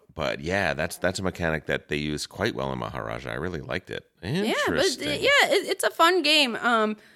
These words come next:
Speaker 2: I think sometimes it can run a little longer than that hour and a half that the box says, but,
Speaker 1: Sure.
Speaker 2: um, but yeah, if you like, you know, area majority games with some twists, um, and it's got a gorgeous board, um,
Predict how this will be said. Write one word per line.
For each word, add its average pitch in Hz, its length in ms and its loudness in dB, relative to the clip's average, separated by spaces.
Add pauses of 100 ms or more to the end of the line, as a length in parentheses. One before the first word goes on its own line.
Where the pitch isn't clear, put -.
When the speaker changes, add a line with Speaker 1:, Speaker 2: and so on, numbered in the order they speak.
Speaker 2:
I 294 120 6
think 427 200 2
sometimes 330 760 4
it 240 160 -2
can 226 380 0
run 226 240 4
a 220 40 4
little 226 460 6
longer 226 380 6
than 220 160 4
that 208 240 6
hour 208 200 6
and 208 80 2
a 202 60 4
half 214 460 2
that 202 180 0
the 185 380 4
box 262 320 0
says, 277 440 2
but, 233 220 6
Speaker 1:
Sure. 135 180 8 (460)
Speaker 2:
um, 202 600 6 (180)
but 247 160 4
yeah, 392 180 8
if 247 100 6
you 285 140 2
like, - 500 4 (280)
you - 240 -10
know, 196 220 2
area 240 360 6
majority 220 520 4
games 220 380 0
with 208 160 -2
some 202 240 0
twists, - 680 0
um, 180 560 0 (160)
and 196 160 2
it's 196 160 2
got 220 180 6
a 190 300 4 (100)
gorgeous 226 540 6
board, 185 500 2 (640)
um, 160 640 0